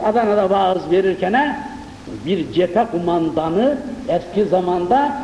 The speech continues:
bana şöyle madalyalarını gösterdi. "Vallahi hoca Cibril'in ve meleklerin sesini ben duymuyordum." diyor. Adana'da.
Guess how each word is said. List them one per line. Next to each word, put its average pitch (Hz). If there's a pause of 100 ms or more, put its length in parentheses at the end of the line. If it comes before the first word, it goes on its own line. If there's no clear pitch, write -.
(160)
bana 165
şöyle 180
madalyalarını 165
gösterdi. 160 (360)
"Vallahi 240
hoca 202
Cibril'in 240
ve 190
meleklerin 226
sesini 220
ben 202 (160)
duymuyordum." 247
diyor. - (1160)
Adana'da. -